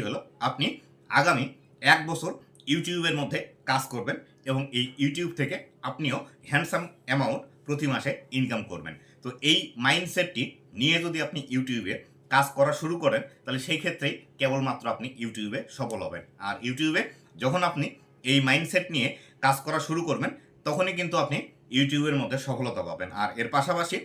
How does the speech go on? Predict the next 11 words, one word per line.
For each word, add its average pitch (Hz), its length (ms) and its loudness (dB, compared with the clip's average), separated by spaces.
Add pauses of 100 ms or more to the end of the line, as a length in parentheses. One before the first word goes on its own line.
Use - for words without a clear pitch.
(300)
YouTube 170 360 0
চ্যানেল 165 220 2 (320)
যখন 160 220 -2
আপনি 175 100 -4 (100)
ক্রিয়েট 175 300 0
করবেন 131 200 -2 (380)
অবশ্যই 180 360 2 (200)
আপনাকে 160 260 -2 (440)
নির্দিষ্ট 175 420 2 (500)
একটি 165 200 -4 (300)
ক্যাটাগরি 160 420 2